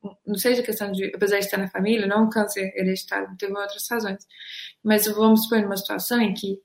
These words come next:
a avó teve câncer de mama, a mama, a mãe teve câncer de mama, então, assim, mais três gerações começa a ser um câncer hereditário. Então, é importante determinados grupos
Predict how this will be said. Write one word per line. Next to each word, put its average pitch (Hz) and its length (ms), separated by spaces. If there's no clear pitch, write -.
a 196 140
avó 208 300
teve 214 260
câncer 202 240
de 185 100
mama, 226 240
a 190 60
mama, 208 440
a 202 120
mãe 220 260
teve 208 200
câncer 202 280
de 202 80
mama, 240 240
então, 208 160
assim, 202 160
mais 196 420
três 220 220
gerações 220 720
começa 214 360
a - 680
ser 254 100
um 233 100
câncer 220 260
hereditário. 190 420
Então, 202 120
é 202 160
importante 220 840
determinados 220 540
grupos 220 460